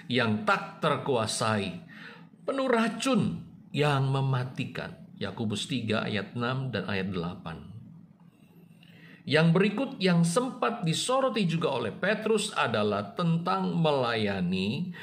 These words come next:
bahwa kita harus melayani sesuai dengan karunia yang kita terima dari Tuhan. Saudara bisa bandingkan Matius dua puluh ayat dua puluh delapan. Ya.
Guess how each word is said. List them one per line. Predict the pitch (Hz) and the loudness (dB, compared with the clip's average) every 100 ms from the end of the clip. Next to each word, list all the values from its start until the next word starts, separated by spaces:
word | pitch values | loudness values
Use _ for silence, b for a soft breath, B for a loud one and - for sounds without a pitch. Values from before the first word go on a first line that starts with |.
| B B - | B B -2
bahwa | 120 113 | 2 2
kita | 226 247 185 | 0 -2 0
harus | 117 127 117 113 - 170 | 2 4 4 0 -2 -2
melayani | 156 131 123 107 92 82 90 98 160 | 0 2 2 2 0 -2 -2 -2 -2
sesuai | 156 127 - 104 92 104 139 - 120 | -2 -4 -4 -4 -2 0 0 -2 -2
dengan | 113 90 101 - | 0 0 -2 -2
karunia | 139 123 110 101 104 123 | 0 0 0 0 2 2
yang | 135 139 | 2 0
kita | 135 135 139 131 | -2 -2 -2 -2
terima | 208 247 143 | -2 0 0
dari | 110 107 101 | 2 2 0
Tuhan. | 110 92 98 85 - - _ _ B B B B B | 0 -2 -2 -4 -10 -20 _ _ B B B B B
Saudara | 113 113 | -2 0
bisa | 110 117 | 2 2
bandingkan | 110 110 120 117 101 | 2 2 2 0 0
Matius | 95 92 - | -2 -4 -4
dua | 104 | -4
puluh | 90 98 98 | -2 -4 -2
ayat | 104 | -2
dua | 95 | -2
puluh | 92 | -2
delapan. | 92 82 82 82 - _ - | -2 -4 -6 -12 -18 _ -16
Ya. | - 50 - 113 | -8 -4 -4 -4